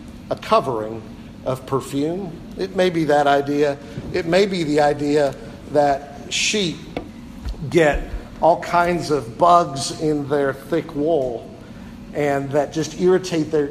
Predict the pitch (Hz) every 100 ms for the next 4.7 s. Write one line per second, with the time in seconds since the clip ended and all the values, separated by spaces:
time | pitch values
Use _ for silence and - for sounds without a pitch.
0 | - 180 180 147 127 - - - - -
1 | 135 139 139 131 123 - 147 156 160 180
2 | 170 - 175 170 139 143 139 143 135 -
3 | 180 175 151 139 127 120 120 - - -
4 | - 143 139 139 135 127